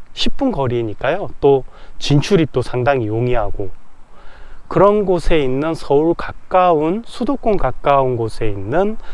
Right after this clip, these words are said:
농산물 가공 공장을 찾으셨다면 정말 추천드립니다. 웬만하게 양평 이런 데보다는 훨 도로 조건이 좋고요.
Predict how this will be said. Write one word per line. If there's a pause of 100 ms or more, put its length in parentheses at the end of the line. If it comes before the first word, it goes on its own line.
(220)
농산물
가공
공장을
찾으셨다면 (420)
정말
추천드립니다. (880)
웬만하게
양평
이런
데보다는 (520)
훨
도로
조건이
좋고요.